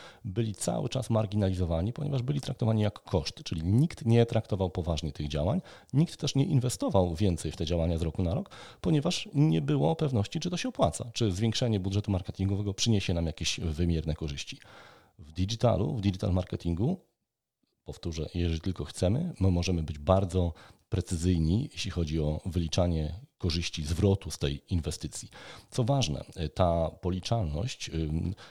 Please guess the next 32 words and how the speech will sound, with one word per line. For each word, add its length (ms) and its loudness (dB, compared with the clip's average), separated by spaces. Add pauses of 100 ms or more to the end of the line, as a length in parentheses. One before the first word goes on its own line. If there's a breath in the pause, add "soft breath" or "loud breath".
(120 loud breath)
jest 120 -8
możliwa, 300 2
ponieważ 260 2
my 140 2
analizujemy, 680 4
śledzimy 420 2
wiele 380 0
rzeczy, 460 -2
to 80 -2
znaczy 180 0
możemy 260 0
też 120 -6
się 160 -2
uczyć, 280 -2
możemy 260 0
też 120 -4
poprawiać, 760 -4
optymalizować 760 0
nasze 200 -2
działania. 480 -4 (420 loud breath)
Znowu, 520 0
y, 180 0
ja 180 2
jestem 260 0
zwolennikiem, 720 2 (460 loud breath)
y, 280 -4 (180)
przynajmniej 320 2
na 60 2
początku, 640 -2
robienia 240 2
niewielkich 500 2
projektów 680 -4